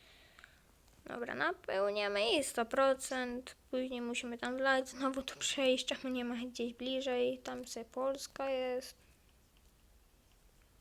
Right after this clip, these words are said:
Nawigacja tutaj, do przodu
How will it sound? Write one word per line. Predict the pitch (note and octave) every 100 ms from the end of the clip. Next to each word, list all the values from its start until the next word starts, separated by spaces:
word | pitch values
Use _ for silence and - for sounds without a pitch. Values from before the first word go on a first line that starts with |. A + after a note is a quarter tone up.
| - - - -
Nawigacja | C#4+ B3+ A#3+ A#3+ A3+ A3+ -
tutaj, | - D#4 D4+ - C#4+ C#4 C4+ B3 A#3 C4
do |
przodu | B3 - C#4 C4+ C4+ B3